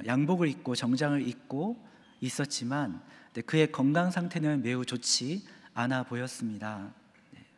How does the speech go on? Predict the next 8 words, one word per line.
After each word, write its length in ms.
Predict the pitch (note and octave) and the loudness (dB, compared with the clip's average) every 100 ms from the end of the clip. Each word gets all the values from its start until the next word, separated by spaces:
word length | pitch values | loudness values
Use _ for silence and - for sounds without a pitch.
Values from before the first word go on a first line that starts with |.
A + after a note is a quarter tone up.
| _ _ - | _ _ -16
스티븐 360 | - - F3 E3+ | -8 0 2 2
호킹 580 | F3+ - D#3 C#3 A2+ G2 | -2 -2 2 2 0 -4
박사처럼 800 | A2 - A2+ - G2+ A2 B2+ F#2+ - - - | -8 -8 -8 -8 -8 -4 -4 -6 -10 -20 -10
심각한 520 | - G3 G3+ G3 E3+ | 0 4 4 2 0
루게릭병에 560 | A#2 A#2 B2+ - A#2 G#2+ | 0 -2 -4 -4 -4 -4
걸려 320 | G#2 G#2 A2 | -6 -6 -6
있는 200 | G#2 G2 | -6 -6
상태로 560 | G#2 C3+ C3 A2 A2 | -4 -6 -6 -8 -8